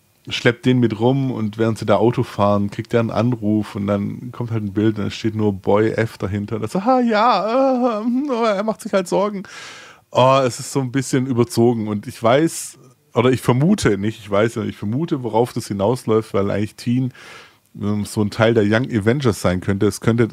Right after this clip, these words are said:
sein, dass der da eingeführt wird, weil das ist tatsächlich, da gibt's einen Charakter, der, äh, homosexuell ist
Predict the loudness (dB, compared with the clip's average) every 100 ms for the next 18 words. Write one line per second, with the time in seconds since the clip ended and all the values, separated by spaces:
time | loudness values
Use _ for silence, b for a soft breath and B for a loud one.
0 | -4 -2 0 2 0 0 0 2 0 -2
1 | -4 -6 -4 -4 -2 -2 -2 -6 -4 -4
2 | -2 -2 0 0 -2 -4 -8 -4 -2 -2
3 | 0 0 0 B B B B B 0 4
4 | 6 6 4 0 0 2 2 0 0 0
5 | -2 -4 -2 -2 0 -2 -2 -8